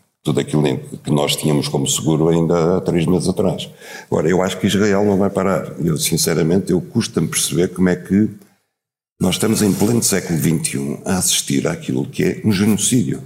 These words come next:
que é verdadeiramente um genocídio, independentemente do direito de defesa que Israel obviamente que tem.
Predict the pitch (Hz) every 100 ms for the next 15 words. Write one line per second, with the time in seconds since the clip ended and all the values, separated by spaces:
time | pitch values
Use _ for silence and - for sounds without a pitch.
0 | - 90 - 104 110 101 95 101 101 92
1 | 85 98 123 131 - 113 87 104 107 -
2 | 90 92 - - 90 85 90 92 - 90
3 | 82 - 80 76 80 85 92 78 80 80
4 | 78 - - -